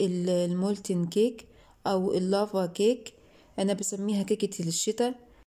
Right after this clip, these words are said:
طبعًا لانها مش بتتاكل الا وهي سخنة، يعني جمال وطعم ودفى.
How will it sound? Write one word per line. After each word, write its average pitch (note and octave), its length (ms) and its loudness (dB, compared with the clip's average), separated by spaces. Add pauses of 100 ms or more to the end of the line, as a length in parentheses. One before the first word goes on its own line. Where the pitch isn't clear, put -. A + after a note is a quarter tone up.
(320)
طبعًا G#3 240 -2
لانها G#3 480 2
مش F#3+ 160 0
بتتاكل G#3 520 -2
الا F#3+ 340 2
وهي F3+ 280 2
سخنة، A3 400 -2 (500)
يعني F3+ 320 2
جمال F#3+ 460 2
وطعم F#3 560 2
ودفى. G3 420 2